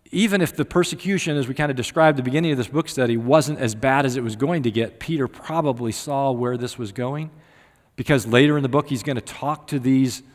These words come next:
believers that he's writing to about how to respond when persecution comes. So either it was coming or it was about to come. And yet, even in that context, even under that kind of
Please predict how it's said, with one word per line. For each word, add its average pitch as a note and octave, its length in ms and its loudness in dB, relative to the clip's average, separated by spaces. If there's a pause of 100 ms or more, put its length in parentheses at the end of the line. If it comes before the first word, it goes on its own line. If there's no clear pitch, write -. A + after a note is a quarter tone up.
(480)
believers C3 640 2
that A#2 120 -2
he's G#2+ 100 -4
writing C3 340 2
to E3 280 0
about A2+ 380 -2
how C#3 480 2
to C3+ 460 0 (640)
respond C3 720 0
when C3 240 0
persecution C#3 800 -4
comes. D3+ 480 -4 (140)
So C#3+ 180 4
either F#3 240 6
it G3 140 4
was D3+ 160 0
coming D3+ 420 4
or C3+ 120 4
it D#3+ 40 0
was C#3 160 0
about E3+ 380 4
to C#3 60 -2
come. A2 420 -4 (1200)
And E3 160 4
yet, F3 160 8
even B3+ 260 4
in A#3+ 140 0
that G#3+ 220 2
context, F#3+ 600 -2
even A#3 360 -2
under G3 360 0
that F#3 440 0
kind G3 280 -2
of D#3 240 0